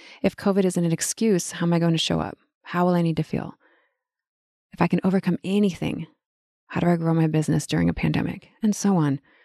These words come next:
Renegades, you get to decide. We talked about this last week. You direct your thinking. Ask yourself the question and decide on your belief. What's your renegade motto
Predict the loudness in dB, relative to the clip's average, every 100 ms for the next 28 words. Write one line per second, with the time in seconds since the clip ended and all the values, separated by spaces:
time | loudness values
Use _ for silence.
0 | _ _ _ _ _ _ _ _ _ _
1 | 0 0 0 0 0 2 0 2 0 0
2 | -2 0 0 0 2 2 0 0 0 0
3 | 0 0 0 0 2 2 2 0 0 0
4 | 2 0 0 -6 -8 _ _ _ _ _
5 | _ _ _ _ _ 0 0 0 2 2
6 | 2 -2 0 0 2 2 2 2 -2 0
7 | 2 2 2 0 2 2 -2 _ _ _
8 | _ _ _ _ _ -4 0 2 2 2
9 | 2 2 2 2 0 -4